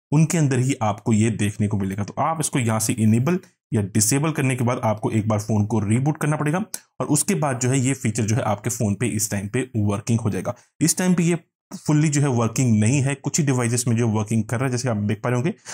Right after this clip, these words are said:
हमको यहाँ पे ये ऐड ज़ीरो ज़ीरो जी बी ही शो कर रहा है, but जो काफी सारे फोन्स हैं उसके अंदर ये थ्री जी बी का आपको जो है वर्चुअल रैम जो है प्रोवाइड कर रहा है। तो ये इस टाइम पे बीटा स्टेज पे है। तो ये एक अच्छा फीचर है जो कि हाई एंड डिवाइसेस जो है फ्लैगशिप मॉडल्स हैं उनके अंदर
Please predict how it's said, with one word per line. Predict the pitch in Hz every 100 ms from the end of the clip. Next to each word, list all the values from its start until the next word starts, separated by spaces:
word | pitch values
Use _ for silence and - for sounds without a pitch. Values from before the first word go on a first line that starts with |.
| -
हमको | 143 151
यहाँ | 175 143 147
पे | 143
ये | 135
ऐड | 120 127 127 -
ज़ीरो | 113 117 139
ज़ीरो | 123 117 120
जी | 113 110
बी | 107 110
ही | 127 -
शो | - - 101
कर | 113
रहा | 117 135
है, | - _ -
but | 120 113 -
जो | 110 104
काफी | 113 127
सारे | 147 143
फोन्स | 139 135 131
हैं |
उसके | 127 -
अंदर | 127 120
ये | 107
थ्री | 107 107
जी | 113
बी | 107
का | 110
आपको | 104 - 123
जो | 110
है |
वर्चुअल | 107 104 - 101
रैम | 101
जो | 104 107
है | 107
प्रोवाइड | 107 104 95
कर | - 104
रहा | 127
है। | 180
तो | - _ - 139
ये | 170
इस | - 170 -
टाइम | 156 151
पे | 165
बीटा | 117 107 117 113 117
स्टेज | 117 - 95 82
पे | -
है। | 110 104 - - _
तो | 160
ये | 165 202
एक | 170
अच्छा | - - 170
फीचर | 147 139 147 135
है | 143
जो | 131
कि | 123
हाई | 127 120 -
एंड | 113
डिवाइसेस | 107 107 107
जो | 101 107
है | 107
फ्लैगशिप | 107 101 - 110
मॉडल्स | 101 104 120 123
हैं | 175 - - _ -
उनके | 143 156
अंदर | 156